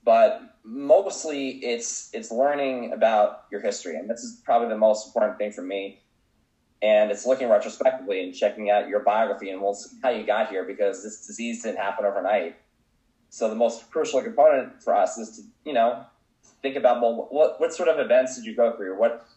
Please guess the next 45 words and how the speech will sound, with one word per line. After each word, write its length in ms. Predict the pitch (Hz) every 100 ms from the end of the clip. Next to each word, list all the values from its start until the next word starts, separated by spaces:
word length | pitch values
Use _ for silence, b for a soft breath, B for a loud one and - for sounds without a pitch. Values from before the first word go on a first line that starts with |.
| B -
experiences 640 | 127 - 131 131 135 113
did 100 | 110
you 80 | 107
have? 280 | 104 87 -
Did 120 | -
you 80 | 117
travel 380 | 151 139 127 107
often? 260 | 98 92 90
Did 120 | 92
you 100 | 107
have 260 | 110 107 -
root 140 | 131
canals 340 | 110 98 90 92
or 80 | 87
dental 260 | 98 104
amalgam 380 | 110 123 120 110
fillings? 440 | 98 87 80 80 -
Did 140 | 87
you, 160 | 98 101
like, 220 | 98 95 95
live 180 | 107
near 140 | 107 107
a 40 |
nuclear 280 | 107 110 120
power 320 | - 120 120 113
plant? 200 | 90 85
Did 100 | 98
you 80 |
work 160 | 92 101
in 80 | 107
a 40 | 110
coal 240 | 131 127
mine? 100 | 90 78
I 60 | - -
don't 120 | -
know, 160 | 87 92 -
just 200 | - -
random 260 | 123 120 113
things 260 | 117 110
like 160 | 104 -
that 180 | 104 90
that 160 | 90
matter, 380 | 107 127 92 76 - _ _
you 100 | 101
know, 300 | 95 107 -